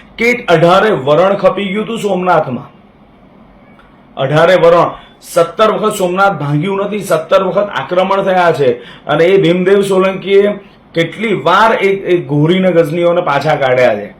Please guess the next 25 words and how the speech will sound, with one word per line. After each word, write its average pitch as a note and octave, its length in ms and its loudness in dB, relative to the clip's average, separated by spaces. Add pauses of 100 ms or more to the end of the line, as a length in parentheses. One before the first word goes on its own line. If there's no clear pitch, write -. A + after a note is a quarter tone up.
(560)
ત્યારે D3+ 360 2
જઈને F3+ 260 -2
આજે D3 300 0
આપણો D#3+ 260 2
દાદો C3+ 300 2
એમનો C#3+ 300 0
એમ D3 140 -4
બેઠો B2+ 360 -2
છે, B2 60 -2
એનું C3+ 220 -4
તેજ D3+ 260 -4
અખંડ D3 300 -2
છે, D3 100 -2
આદિનાથ D3 540 -2
દાદાનું D#3 400 0
તેજ C#3 240 -6
અખંડ A#2+ 320 -6
છે. G2+ 140 -10 (360)
એ - 60 -10
તેજ E3 220 -4
શું D#3 160 -12
કામ F#3 200 -2
અખંડ F3 340 -4
રહવું B2+ 300 -4
છે? F#2+ 100 -14